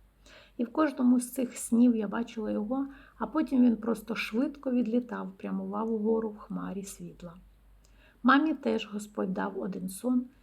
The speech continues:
з якого ясно, що дядько не в пеклі. Він теж залишав її і швидко піднімався вгору. Слава Ісусу одному, тільки йому.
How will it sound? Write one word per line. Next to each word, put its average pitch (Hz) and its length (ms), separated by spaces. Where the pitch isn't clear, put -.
з 185 100
якого 247 340
ясно, 247 500
що 214 180
дядько 220 400
не 202 200
в 240 80
пеклі. 185 460
Він 269 260
теж 208 280
залишав 190 580
її 190 300
і 190 40
швидко 262 520
піднімався 190 720
вгору. 92 380
Слава 240 400
Ісусу 240 440
одному, 220 480
тільки 196 340
йому. 202 380